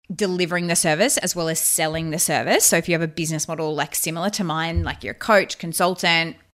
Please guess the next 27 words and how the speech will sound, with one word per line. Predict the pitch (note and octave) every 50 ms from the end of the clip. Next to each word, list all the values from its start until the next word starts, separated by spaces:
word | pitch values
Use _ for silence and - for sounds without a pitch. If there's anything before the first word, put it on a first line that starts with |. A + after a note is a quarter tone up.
| _
some | - - - E3+ C#3+ E3
creatives, | - - E3 D3+ D#3+ E3+ G3 F#3+ F#3 F#3 F3+ F3+ F3 F3 F3 - - - - - - - - - - - - -
um, | - F3+ E3+ D#3+ D#3+ D#3 D#3+ E3 E3 F3 -
lots | E3 F3+ A#3 B3+ - -
of | F#3+ D#3
service | - D#3+ A2+ - A2+ F3+ -
providers | - D#3+ B2+ A#2+ D#2 D#2 D3 E3+ -
actually | F2+ - - - - F#2+
would | A2+ D#3+
have | F3 - - -
this | - - - -
kind | - A2+ - - -
of, | - F3+ - - _ _ _ -
you | E3
know, | D#3+ - G2+
this, | E3 E3+ - D#3 - - - - - -
uh, | - D3+ C#3 -
situation | D#3 - - - - - D#3+ G#2+ D3+ - - -
in | B2 G#2
their | - G2+ -
business. | - - - - - - - E4 E4+ - - - - - - - - - - - - - - _
You | - F#3+ F#3 G#3 A3+ A3+ A3+ A3+ A3+ - -
also | - G#3 A3 B3+ B3+ - - F#4+
really | F#4 D#4 C#4 A#3 A#3+ A#3
wanna | A3+ A3 G#3 G3
make | F#3 F3 E3+ -
sure | - - - F#3 F3 D3+ B2 A#2+ A2+ - A2 A2 -